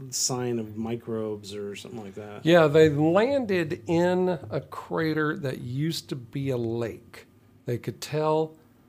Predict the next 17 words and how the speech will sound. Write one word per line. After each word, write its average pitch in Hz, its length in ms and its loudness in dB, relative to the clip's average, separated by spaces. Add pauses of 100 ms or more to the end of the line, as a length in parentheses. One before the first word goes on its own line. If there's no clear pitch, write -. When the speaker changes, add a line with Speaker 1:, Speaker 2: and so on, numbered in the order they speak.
(220)
Speaker 2:
that, 120 340 -2 (600)
uh, 127 280 -2
in 120 140 0
the 117 60 0
history 143 380 -2
of 123 80 -2
that 131 200 -6
crater, 131 440 -2
it 139 160 0
was 127 280 0
a 117 40 0
lake 120 400 -2
for, 113 280 -6
like, 110 220 -8
a 64 60 -8
long 123 560 -2
time. 123 540 -6